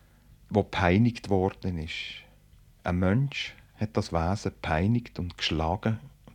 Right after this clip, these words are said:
demütig geschunden. Ich habe das nicht nur gesehen, sondern ich habe das auch gespürt. Ich habe das Gefühl,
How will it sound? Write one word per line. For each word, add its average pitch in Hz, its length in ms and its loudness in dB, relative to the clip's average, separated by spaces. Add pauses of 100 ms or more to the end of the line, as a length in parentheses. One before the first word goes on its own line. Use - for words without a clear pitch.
demütig 101 640 0 (1160)
geschunden. 101 560 2 (1900)
Ich 104 140 2
habe 107 80 4
das 104 120 0
nicht 104 100 4
nur 101 120 4
gesehen, 107 200 6
sondern 113 200 6
ich 98 80 2
habe 107 80 2
das - 180 -2
auch 101 180 0
gespürt. 104 720 4
Ich 87 320 -2
habe 98 100 0
das - 100 -12
Gefühl, 104 440 0